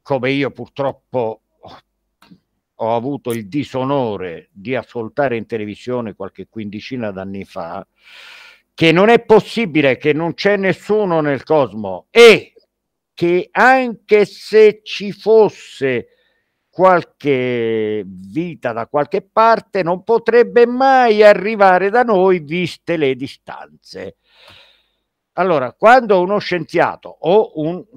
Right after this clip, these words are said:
io, io non dico niente sulla persona normale perché poverina ha le sue limitazioni,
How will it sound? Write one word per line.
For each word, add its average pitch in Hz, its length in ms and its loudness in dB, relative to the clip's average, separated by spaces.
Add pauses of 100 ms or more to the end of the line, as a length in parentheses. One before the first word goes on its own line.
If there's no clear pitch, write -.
(140)
io, 143 400 -10 (280)
io 165 560 -4 (280)
non 165 460 -8
dico 180 220 -4
niente 170 360 -2
sulla 131 240 -6
persona 165 380 -6
normale 131 640 -4
perché 113 300 -14
poverina 131 680 -6
ha 131 140 -6
le 120 100 -8
sue 123 180 -12
limitazioni, 95 680 -16